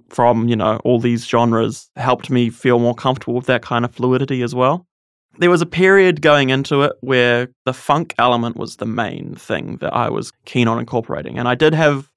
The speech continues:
when I was starting out, I was kind of unsure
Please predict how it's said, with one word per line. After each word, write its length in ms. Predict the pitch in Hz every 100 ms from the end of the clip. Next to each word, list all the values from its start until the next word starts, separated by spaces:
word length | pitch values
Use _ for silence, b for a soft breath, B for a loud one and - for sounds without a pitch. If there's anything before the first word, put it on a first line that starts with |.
| _ _
when 120 | 139
I 80 | 147
was 220 | 135 123
starting 400 | - 131 123 123
out, 200 | 123 127
I 220 | 120 120 120
was 520 | 120 117 - - - _ -
kind 220 | 127 120
of 100 | 120
unsure 840 | - 120 - - 123 120 123 120